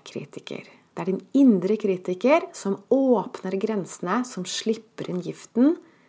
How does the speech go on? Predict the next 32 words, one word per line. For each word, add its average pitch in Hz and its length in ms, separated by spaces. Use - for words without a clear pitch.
det 220 160
vil 233 120
si 196 300
tillater 160 800
andre 156 400
å 160 80
såre - 320
deg. - 180
Så - 200
din 196 220
indre 233 340
kritiker, 214 680
det 202 240
er 190 240
din 165 160
egentlige 151 480
fiende. 147 320
Det 202 80
er 190 80
den 165 120
fienden 143 360
du 156 160
bør 143 240
bekjempe. 147 540
Det - 80
er 175 100
den - 200
eneste 151 380
fienden 139 320
du 151 120
har - 200
egentlig. - 340